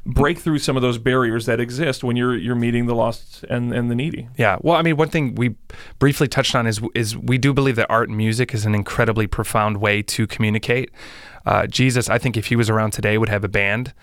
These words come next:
Speaker 1: <laughs>
Speaker 2: I think that, I mean, he, he told stories,
Speaker 1: Sure.
Speaker 2: right? He was a brilliant storyteller.
Speaker 1: Sure.
Speaker 2: People don't identify that as art, although it is, right?
Speaker 1: Yeah,
Speaker 2: That's
Speaker 1: for
Speaker 2: all
Speaker 1: sure.
Speaker 2: art is, is storytelling.
Speaker 1: For sure.
Speaker 2: Um, and so I think Jesus would have a band if he was walking around today, because music, there's something about music that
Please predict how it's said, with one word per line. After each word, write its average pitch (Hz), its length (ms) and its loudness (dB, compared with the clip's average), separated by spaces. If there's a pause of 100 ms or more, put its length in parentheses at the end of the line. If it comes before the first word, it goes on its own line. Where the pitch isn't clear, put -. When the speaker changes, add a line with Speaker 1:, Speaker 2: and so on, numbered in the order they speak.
(140)
Speaker 1:
<laughs> - 240 -2
Speaker 2:
I 117 100 6
think 120 220 0
that, - 120 -4
I 123 60 2
mean, 120 160 2
he, 131 240 2
he 139 160 2
told 120 240 0
stories, 113 720 2
Speaker 1:
Sure. 120 140 0
Speaker 2:
right? 110 160 4
He 123 80 2
was 113 100 2
a 110 40 0
brilliant 120 360 2
storyteller. 123 520 2
Speaker 1:
Sure. 107 60 2
Speaker 2:
People 135 200 0
don't 127 260 2 (440)
identify 127 680 4
that 113 180 0
as 107 240 -2
art, 113 380 0 (180)
although 117 240 4
it 110 100 4
is, 117 300 4
right? 113 200 2
Speaker 1:
Yeah, 120 80 -6
Speaker 2:
That's 131 180 2
Speaker 1:
for 139 60 4
Speaker 2:
all 135 100 6
Speaker 1:
sure. 127 80 2
Speaker 2:
art 123 180 4
is, 156 220 2
is 107 80 -4
storytelling. 107 800 0
Speaker 1:
For 123 120 -2
sure. 147 240 -4 (220)
Speaker 2:
Um, 117 320 4
and 123 120 2
so 151 100 4
I 143 100 4
think 139 160 0
Jesus 127 300 -2
would 120 100 2
have 113 120 2
a 107 60 0
band 135 300 2
if 143 100 0
he 110 80 -2
was 104 120 0
walking 104 280 0
around 101 160 0
today, 101 260 0
because 113 340 -2
music, 143 560 0 (380)
there's 143 120 4
something 240 240 2
about 190 200 2
music 143 360 2
that 123 140 -2